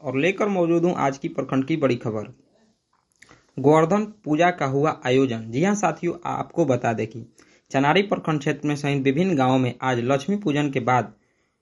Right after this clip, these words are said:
आज बुधवार को सुबह से ही गो-, गोवर्धन पूजा का आयोजन किया गया। आपको बता दें कि घर परिवार की महिलाओं के द्वारा अहले सुबह घर के मुख्य द्वार के आगे लाल मिट्टी से बनाए हुए गोवर्धन की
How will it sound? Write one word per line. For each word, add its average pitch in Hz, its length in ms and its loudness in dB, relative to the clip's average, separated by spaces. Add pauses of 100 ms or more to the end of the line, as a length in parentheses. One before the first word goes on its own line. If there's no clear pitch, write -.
(600)
आज 147 180 4
बुधवार 202 460 4
को 170 140 0
सुबह 165 300 0
से 160 160 -4
ही 143 220 -2
गो-, 135 300 0
गोवर्धन 139 480 2
पूजा 139 280 2
का 135 120 -2
आयोजन 127 360 2
किया 127 280 0
गया। 110 320 -8
आपको 135 320 0
बता 208 220 -2
दें 160 140 0
कि 156 100 -2
घर 131 200 0
परिवार 139 400 2
की 135 140 -6
महिलाओं 131 420 0
के 135 120 -2
द्वारा 120 240 0
अहले 131 420 0
सुबह 131 280 0
घर 131 240 -2
के 151 160 -4
मुख्य 139 280 -2
द्वार 123 320 -2
के 131 60 -4
आगे 117 280 -2
लाल 135 280 2
मिट्टी 143 280 -2
से 135 140 -4
बनाए 127 360 0
हुए 123 160 -2
गोवर्धन 123 480 -4
की 135 340 -10